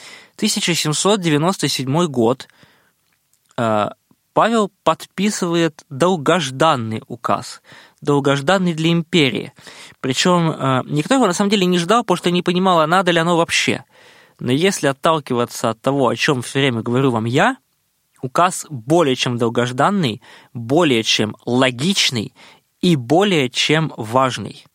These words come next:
Павел, во-первых, тем самым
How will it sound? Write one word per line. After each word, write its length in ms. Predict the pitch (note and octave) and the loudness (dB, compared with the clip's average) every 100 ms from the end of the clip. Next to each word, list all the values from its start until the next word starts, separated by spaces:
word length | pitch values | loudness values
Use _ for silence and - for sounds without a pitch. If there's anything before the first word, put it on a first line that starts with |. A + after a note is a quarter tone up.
| _ | _
Павел, 460 | - B2+ A2+ D3+ E3 _ _ _ _ _ _ _ _ _ _ - | 0 2 2 0 -2 _ _ _ _ _ _ _ _ _ _ -6
во-первых, 680 | C3 B2+ - A#3+ A#3 A3 - - | -2 -2 2 2 2 0 -4 -6
тем 200 | D3 C3 | -2 -2
самым 460 | - F3 G#3+ A3 | 0 0 2 -2